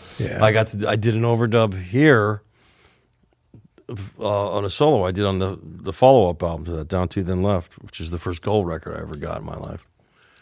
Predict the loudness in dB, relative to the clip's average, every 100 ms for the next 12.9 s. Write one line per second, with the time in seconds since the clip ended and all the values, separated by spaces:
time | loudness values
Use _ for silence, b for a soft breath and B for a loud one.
0 | b b -2 0 -2 0 2 4 6 6
1 | 4 2 4 6 6 4 0 2 4 4
2 | 2 -2 -2 0 2 2 0 -2 -2 -2
3 | -2 -2 -2 -2 -4 -6 -8 -10 -8 -8
4 | -12 b b b b b b b b b
5 | b b _ b b _ _ _ _ -6
6 | -2 -2 -2 0 -2 -2 -2 0 2 0
7 | 2 0 0 -4 -4 -2 -4 2 6 8
8 | 8 6 4 2 0 -4 0 2 4 6
9 | 4 4 4 2 2 0 -2 -4 -14 -16
10 | -6 2 4 2 -2 0 2 2 0 0
11 | -2 -2 -2 -2 -2 -6 -10 -10 -8 -8
12 | -8 -10 -10 -12 -12 -10 -10 -12